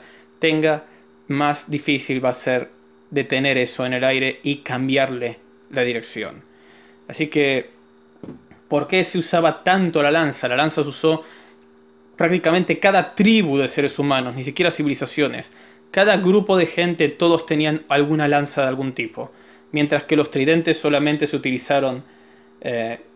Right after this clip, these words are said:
en luchas de gladiadores. ¿Por qué? Por lo que dije recién, la lanza cuesta menos hacerla, usas menos material, es más rápida,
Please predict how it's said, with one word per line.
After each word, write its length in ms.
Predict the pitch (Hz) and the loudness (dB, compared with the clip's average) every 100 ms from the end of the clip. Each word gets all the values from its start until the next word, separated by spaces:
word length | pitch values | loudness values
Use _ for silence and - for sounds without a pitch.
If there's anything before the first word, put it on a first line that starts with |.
| - - | -12 -4
en 140 | 143 | 0
luchas 280 | 151 151 147 | 0 0 0
de 100 | 135 | 0
gladiadores. 680 | 131 127 131 131 107 - - - - - - | 0 2 2 0 -2 -10 -20 -20 -20 -20 -6
¿Por 160 | 143 147 | -4 0
qué? 220 | 143 - - - - - - - - - - _ _ - | -2 -4 -18 -20 -20 -20 -20 -20 -20 -20 -20 _ _ -2
Por 100 | 190 | 0
lo 100 | 190 | 2
que 80 | 202 | 2
dije 180 | 185 | 2
recién, 380 | 190 - 170 120 - - - - - - | 0 0 -2 -2 -10 -20 -20 -20 -20 -4
la 120 | 135 | 0
lanza 520 | 151 180 - 180 165 - - - - | 2 2 2 0 0 -6 -18 -20 -2
cuesta 340 | 160 151 143 | 0 2 0
menos 300 | 139 156 - | 0 0 -2
hacerla, 460 | 123 - 117 110 113 - - - _ _ _ _ - | -6 -6 -8 -8 -12 -20 -20 -20 _ _ _ _ -18
usas 240 | 185 143 143 | -6 -2 0
menos 220 | 147 135 | 0 0
material, 500 | 135 127 135 110 - - - - _ _ _ | -2 -2 -2 -2 -6 -20 -20 -20 _ _ _
es 100 | 131 | -6
más 180 | 131 123 | -4 -2
rápida, 460 | 156 165 160 156 | 0 2 2 0